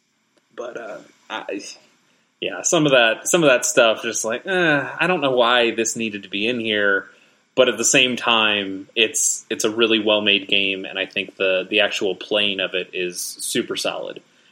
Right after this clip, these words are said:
And it's a game that does have some microtransactions in it. You can buy new heroes, you can buy, um, these kind of consumable items that will make playing, playing the game easier, or playing the missions easier. But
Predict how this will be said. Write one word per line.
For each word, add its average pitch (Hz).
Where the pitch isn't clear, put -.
And 127
it's 135
a 160
game 160
that 160
does 143
have 135
some 131
microtransactions 117
in 95
it. 117
You 107
can 117
buy 98
new 110
heroes, 170
you 107
can 101
buy, 95
um, 90
these 104
kind 101
of 92
consumable 123
items 113
that 92
will 101
make 98
playing, 104
playing 110
the 104
game 98
easier, 117
or 95
playing 104
the 98
missions 98
easier. 131
But 107